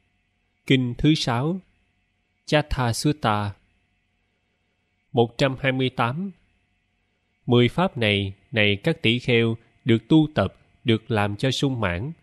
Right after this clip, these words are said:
chưa khởi lên, chỉ khởi lên trong luật của bậc thiện thệ. Thế nào là mười? Chánh tri kiến, chánh tư duy, chánh ngữ, chánh nghiệp, chánh mạng,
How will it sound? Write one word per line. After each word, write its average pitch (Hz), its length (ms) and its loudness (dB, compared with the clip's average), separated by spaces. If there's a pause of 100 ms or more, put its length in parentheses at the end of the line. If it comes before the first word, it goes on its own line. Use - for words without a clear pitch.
(300)
chưa 165 220 4
khởi 110 280 0
lên, 135 340 0 (260)
chỉ 160 140 0
khởi 113 220 -2
lên 127 380 0
trong 123 220 0
luật 98 240 2
của 131 120 -4
bậc 101 260 -2
thiện 90 240 -4
thệ. 85 340 -2 (720)
Thế 185 160 2
nào 98 280 -2
là 95 180 0
mười? 90 360 0 (1200)
Chánh 160 240 0
tri 131 180 0
kiến, 143 420 -2 (240)
chánh 160 200 -2
tư 131 280 0
duy, 120 320 0 (260)
chánh 170 260 -2
ngữ, 101 320 0 (220)
chánh 156 260 -2
nghiệp, 92 240 0 (340)
chánh 156 240 -2
mạng, 87 320 -2